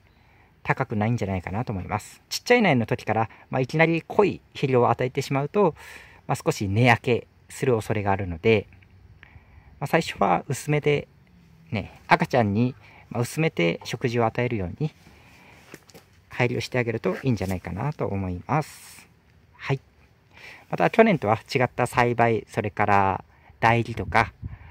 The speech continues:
えー、違う面とかね、たくさんあるので、今回は今回でしっかりと栽培していきたいと思います。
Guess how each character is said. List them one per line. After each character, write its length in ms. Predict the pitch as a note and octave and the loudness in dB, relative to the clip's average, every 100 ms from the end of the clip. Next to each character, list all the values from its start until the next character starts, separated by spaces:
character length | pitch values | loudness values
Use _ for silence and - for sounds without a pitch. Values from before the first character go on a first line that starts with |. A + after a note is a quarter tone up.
| - - - | -18 -14 -12
え 680 | A#2+ A2 G2+ A2 A#2 - A#2 _ _ - _ - | -4 -4 -4 -10 -14 -18 -20 _ _ -20 _ -16
ー、 300 | - D#3+ E3 | -2 0 0
違 60 | |
う 20 | F3 | 0
面 180 | E3 | -2
と 60 | D#3 | -2
か 140 | - | -4
ね、 180 | F#2 G2 | -4 -6
た 120 | - C3 | -6 -4
く 40 | |
さ 120 | D3 | 0
ん 60 | D3+ | 0
あ 40 | |
る 80 | C#3 | 0
の 140 | F#2 E2 | -4 -6
で、 220 | B2+ - _ _ _ _ _ _ _ | -6 -6 _ _ _ _ _ _ _
今 160 | F#3 E3+ | -10 -6
回 160 | F#2+ | -6
は 40 | F#2 | -6
今 200 | G2 G2+ | -8 -8
回 180 | - | -12
で 240 | - C#3 D#3+ _ | -4 -4 -4 _
し 120 | - | -16
っ 40 | - | -8
か 80 | E3+ | -8
り 80 | |
と 100 | - - | -8 -16
栽 220 | - - G2 | -14 -10 -10
培 160 | G2+ | -10
し 80 | G2 | -14
て 80 | - | -16
い 80 | F#2+ | -12
き 80 | |
た 80 | - | -4
い 80 | C#3+ | -4
と 80 | A2 | -2
思 140 | F2+ | -6
い 100 | F2 | -6
ま 340 | E2 C3 C#3+ D3 | -2 -2 0 -4
す。 380 | - - - | -6 -20 -20